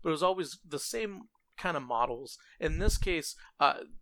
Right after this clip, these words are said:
in some cases, some of the larger tournaments, there wasn't even a Repulsor in the top four, but you still had two or three Iron Hands lists doing well or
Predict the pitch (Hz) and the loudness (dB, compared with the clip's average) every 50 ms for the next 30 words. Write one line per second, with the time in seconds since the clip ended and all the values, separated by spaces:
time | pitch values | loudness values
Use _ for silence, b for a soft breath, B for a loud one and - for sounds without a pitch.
0 | - - - - - 170 151 139 - - 160 208 202 - 156 139 139 - 131 - | -16 -18 -12 -4 -4 -2 -2 0 0 0 0 0 0 -2 -2 -2 -2 -4 -8 -6
1 | - 147 139 127 120 123 131 143 - - 139 127 123 117 - 147 135 - 156 151 | -8 -8 -6 -4 0 0 0 0 0 -4 -6 -4 -4 -4 -2 0 0 0 0 -2
2 | 151 160 160 147 151 143 127 127 123 - - - 147 156 160 - - 147 127 123 | -4 -8 -10 -8 -6 -6 -4 -4 -6 -6 -2 -2 -2 -2 -2 -2 -4 -4 -4 -4
3 | 123 127 - - - - - - 131 120 120 - B B B B B 151 143 131 | -6 -8 -6 -6 -6 -6 -4 -4 -2 -2 -2 -4 B B B B B -4 -2 -2
4 | - - 170 143 147 135 135 - - - 160 165 156 143 135 - - - 135 131 | -2 -2 0 0 0 0 -2 -2 -6 -4 -4 -2 -2 -2 -2 -2 -2 -2 -2 0
5 | - 117 123 131 135 135 127 120 113 113 117 - - - - b b b b 139 | 0 0 -2 -2 -4 -6 -8 -8 -8 -8 -10 -12 -14 -14 -14 b b b b -2
6 | 123 123 - - - - 127 120 127 127 131 127 120 120 113 120 120 123 120 117 | -2 0 -2 -4 -8 -10 -10 -10 -10 -8 -8 -10 -12 -10 -4 0 0 0 0 0
7 | 113 113 110 | -4 -8 -10